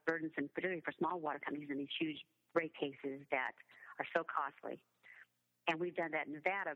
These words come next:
by having a staff-assisted process where our regulatory operations staff goes into the company, audits the books and records, and actually puts together, um, the rate case for them. They file it with us if they, if they, if they're happy with the results, and it's a very short, it's a very short process.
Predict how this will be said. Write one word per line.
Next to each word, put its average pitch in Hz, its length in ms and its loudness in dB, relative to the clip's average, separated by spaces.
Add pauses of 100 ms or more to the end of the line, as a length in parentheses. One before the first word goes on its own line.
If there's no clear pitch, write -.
by 143 440 0
having 139 240 -2
a 131 120 -10
staff-assisted 143 760 -2
process 135 500 -2
where 143 140 2
our 131 100 -2 (200)
regulatory 156 300 0
operations 151 480 -2
staff 139 260 0
goes 147 180 0
into 156 220 0
the 156 100 -4
company, 131 440 0 (440)
audits 160 240 4
the 156 80 -2
books 151 220 -4
and 135 100 -2
records, 131 280 -4
and 147 120 0
actually 143 240 -4 (280)
puts - 120 -16
together, 156 540 0 (420)
um, 139 460 0 (100)
the 160 80 6
rate 156 260 2
case 139 140 0 (120)
for 196 200 2
them. 151 380 0 (320)
They 147 160 4
file 170 220 2
it 160 40 -2
with 156 180 -4
us 147 220 2 (160)
if 147 80 -8
they, 139 240 0
if 160 160 -2
they, 139 240 0
if 139 80 0
they're 139 180 -2 (300)
happy 151 240 0
with 147 180 -6
the 143 60 -4
results, 170 400 0 (140)
and 151 100 -4
it's 143 140 -6
a - 20 6
very 147 300 0 (100)
short, - 300 0
it's - 160 -2
a 151 120 -2
very 143 300 -2
short 143 160 -2
process. 147 380 -2